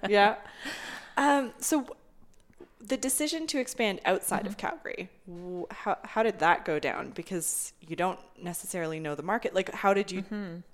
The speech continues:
Speaker 2: make that decision? What kind of research went into that?
Speaker 1: Yeah, that's a good question. We always wanted to move into cities that we were familiar with.
Speaker 2: Yeah.
Speaker 1: So my mother grew up in central Alberta. Um, we spent a lot of childhood summers kind of in the Stettler area.
Speaker 2: Yeah.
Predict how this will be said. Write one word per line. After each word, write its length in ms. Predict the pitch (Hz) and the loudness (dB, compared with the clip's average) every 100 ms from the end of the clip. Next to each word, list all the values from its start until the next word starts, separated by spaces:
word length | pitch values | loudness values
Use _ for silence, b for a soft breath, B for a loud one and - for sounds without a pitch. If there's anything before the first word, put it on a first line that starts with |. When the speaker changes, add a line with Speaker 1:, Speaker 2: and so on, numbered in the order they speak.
| - - | -16 -4
Speaker 2:
make 260 | 190 185 | -2 0
that 200 | 175 151 | 2 2
decision? 380 | 165 - 160 147 | 0 -4 -4 -4
What 120 | 160 | -8
kind 120 | 170 | -8
of 60 | 151 | -8
research 380 | 147 - 131 - | -6 -6 -8 -8
went 120 | 156 | -10
into 180 | 151 - | -10 -12
that? 300 | - - - - | -12 -10 -10 -6
Speaker 1:
Yeah, 100 | 233 | -6
that's 180 | 185 208 | -4 -8
a 40 | |
good 160 | 196 - | -10 -8
question. 400 | 196 - 180 180 B B B B | -8 -6 -8 -12 B B B B
We 480 | 208 214 208 208 - - | 0 2 2 -2 -4 -2
always 320 | 196 214 208 | 0 0 0
wanted 220 | 202 190 | -2 -4
to 120 | - | -6
move 160 | 190 185 | -6 -4
into 240 | 185 - | -6 -2
cities 300 | 185 - 180 - | -2 -2 -4 -4
that 160 | 165 | -4
we 100 | 180 | -4
were 140 | 170 165 | -2 -4
familiar 540 | - 170 165 - - | -6 -6 -4 -4 -4
with. 220 | - - - | -4 -6 -8
Speaker 2:
Yeah. 140 | 180 120 - | -10 -10 -10
Speaker 1:
So 440 | - - 185 175 170 | -4 0 2 2 2
my 160 | 170 | -2
mother 320 | 170 156 156 175 | -2 -2 -4 -6
grew 200 | 180 170 | -4 -6
up 120 | - | -6
in 80 | 190 | -8
central 320 | 175 180 185 | -8 -6 -4
Alberta. 380 | 190 - 92 269 - - - _ _ _ _ - - | -4 -2 -4 -4 -8 -20 -20 _ _ _ _ -10 -2
Um, 520 | 185 170 175 175 - - | -2 -2 -4 -6 -8 -4
we 220 | 190 185 | 0 0
spent 260 | - 180 | 0 -2
a 40 | 185 | -4
lot 220 | 170 165 | -4 -4
of 80 | 180 _ _ - - | -6 _ _ -20 -14
childhood 440 | - 170 165 180 - | -8 -6 -6 -8 -6
summers 380 | 160 160 156 165 | -4 -4 -4 -6
kind 240 | - 170 | -8 -6
of 100 | 170 | -6
in 120 | 175 | -6
the 80 | 170 | -4
Stettler 720 | 175 - - - 165 160 156 | -4 -4 -6 -4 -4 -2 -4
area. 400 | - 151 156 - 240 | -6 -6 -4 -2 -2
Speaker 2:
Yeah. 140 | 185 | -2